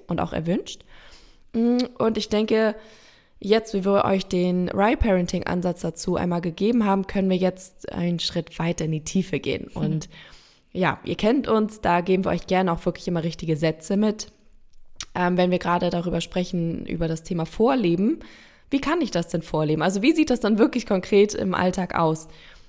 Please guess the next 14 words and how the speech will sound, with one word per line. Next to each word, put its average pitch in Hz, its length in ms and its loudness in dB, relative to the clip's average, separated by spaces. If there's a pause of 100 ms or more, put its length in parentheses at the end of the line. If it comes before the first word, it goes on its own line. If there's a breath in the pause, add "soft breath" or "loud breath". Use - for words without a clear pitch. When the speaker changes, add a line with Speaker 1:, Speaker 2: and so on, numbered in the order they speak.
(380 loud breath)
Speaker 1:
Und 185 180 -8
das 175 160 -8
heißt, 196 300 -6
dass 175 160 -8
ihr 196 120 -2
diese 175 340 -6
Wörter 214 440 0
wie 180 160 -4
Bitte 220 380 -2
und 170 240 -6
Danke 190 480 -4
natürlich 180 460 -6
selber 214 340 0
mal 165 320 -8